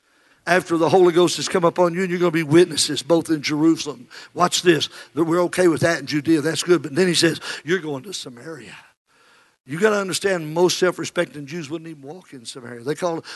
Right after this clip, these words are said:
they, it was prejudice. They called them half-breeds. That's what they called them. They wouldn't go there.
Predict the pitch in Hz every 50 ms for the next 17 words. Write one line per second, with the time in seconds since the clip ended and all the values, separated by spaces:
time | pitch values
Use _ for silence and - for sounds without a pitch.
0 | - _ - - - - _ _ 160 196 254 262 240 233 - - - 233 262 311
1 | - - 202 180 127 - - - 233 254 - 330 277 233 202 196 156 - - 302
2 | - 185 - _ 175 175 170 156 135 - _ - - - _ _ _ _ _ _
3 | _ _ _ _ _ _ 208 - - 302 269 - 247 - - 240 262 294 320 269
4 | 190 - _ _ _ _ _ _ _ _ _ _ - 208 285 320 320 294 285 269
5 | 240 - 269 311 339 359 349 339 285 220 - - - - -